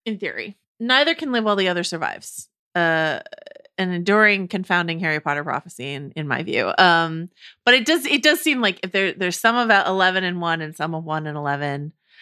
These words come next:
through this transactional biting process, but also what we've learned, which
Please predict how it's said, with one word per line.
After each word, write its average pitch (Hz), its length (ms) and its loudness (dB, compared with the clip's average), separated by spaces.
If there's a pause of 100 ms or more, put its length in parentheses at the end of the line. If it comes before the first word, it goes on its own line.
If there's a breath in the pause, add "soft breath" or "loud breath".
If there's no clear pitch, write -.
(680 loud breath)
through 196 300 6
this 196 180 2
transactional 175 1000 0 (420)
biting 190 380 4
process, 180 460 0
but 180 160 0
also 175 920 0
what 180 200 0
we've 175 140 -4
learned, 170 500 2
which - 340 -2